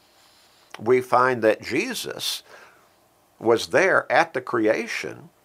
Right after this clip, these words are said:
with God the Father, Jesus being God the Son, and taking part in that creation with God the Father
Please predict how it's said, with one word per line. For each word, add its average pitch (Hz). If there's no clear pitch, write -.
with 165
God 95
the 92
Father, -
Jesus 110
being 101
God 90
the 80
Son, 156
and 147
taking 202
part -
in 151
that 170
creation -
with 113
God 123
the 147
Father -